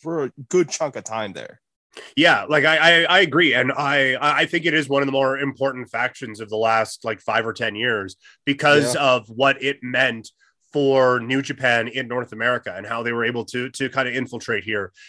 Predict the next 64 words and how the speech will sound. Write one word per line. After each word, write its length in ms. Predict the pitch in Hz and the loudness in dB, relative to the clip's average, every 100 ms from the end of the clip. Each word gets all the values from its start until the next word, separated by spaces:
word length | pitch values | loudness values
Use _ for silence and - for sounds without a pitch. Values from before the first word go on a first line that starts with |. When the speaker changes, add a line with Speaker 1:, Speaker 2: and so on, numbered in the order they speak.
| _ | _
Speaker 2:
in 140 | 151 135 | -4 0
North 220 | 127 127 | 0 0
America. 340 | 123 131 117 110 | 2 2 0 -4
I 100 | 147 | -4
just 140 | 151 | -2
think 160 | 170 160 | -4 -4
we've, 140 | 151 | -6
we've 160 | 156 - | -8 0
kind 180 | 160 | 0
of 60 | 156 | 4
got 160 | 160 156 | 2 2
to 60 | 143 | -2
the, 300 | 135 113 107 _ _ 147 | -2 -2 -8 _ _ 2
like, 180 | 135 | 2
Speaker 1:
Yeah. 220 | 160 180 170 _ - | 2 -2 -4 _ -10
Speaker 2:
we, 100 | 170 | -4
we've 140 | 180 | -2
kind 160 | - 190 | 2 2
of 80 | 175 | 4
got 160 | 180 | 2
to 80 | 175 | 2
the 60 | 156 | 0
Buff 220 | 160 151 | 0 2
Bagwell 340 | 156 151 139 | 0 0 -2
point 300 | 131 123 95 _ | -4 -6 -6 _
with 160 | 135 127 | -8 0
the 140 | 139 | 0
N 80 | 135 | 2
W 240 | 131 131 | 0 0
O 80 | 123 | 0
now, 180 | 117 104 | 0 2
where 120 | 123 | 2
Speaker 1:
Yeah. 20 | |
Speaker 2:
it's 80 | 127 | 0
like, 140 | 151 180 | -2 2
"Ah, 200 | 269 254 | 2 4
we're 60 | 214 | 4
prob-, 260 | 190 190 - 180 | 2 0 -2 -4
Speaker 1:
<laughs> 80 | 208 | 2
Speaker 2:
we're 60 | |
probably 260 | 254 233 233 | 4 4 4
good." 200 | 226 - - _ _ _ _ _ - - _ _ | 2 2 -14 _ _ _ _ _ -20 -20 _ _
Speaker 1:
Yeah, 180 | 110 120 | -6 -6
just 200 | 123 127 | -6 -4
waiting 180 | 143 147 | -4 -4
for 120 | 127 | -4
Scott 400 | - - 127 123 | -4 -2 -2 -2
Steiner 260 | - 123 123 | -4 -4 -6
to 160 | - | -10
cut 120 | 127 113 | -12 -12
a 40 | |
promo 400 | - 127 113 110 | -6 -6 -4 -6
now. 340 | 107 107 104 _ _ | -8 -8 -10 _ _
Speaker 2:
Right, 240 | 233 180 | 4 4
exactly. 480 | 165 147 165 143 131 | 2 0 -2 -2 -2
Yeah, 220 | 143 92 - - | -2 -4 -12 -6
yeah. 240 | 170 110 | -4 -4
Speaker 1:
Yeah. 420 | 107 107 175 170 160 | -8 -2 2 4 4
Speaker 2:
Um, 200 | 160 160 | 0 -4
all 140 | 226 | 0
right, 160 | 240 175 | 0 -2
your, 180 | 190 180 | -4 -4
your 260 | 185 175 | -6 -6
worst 500 | 160 131 214 269 - | -8 0 0 0 -6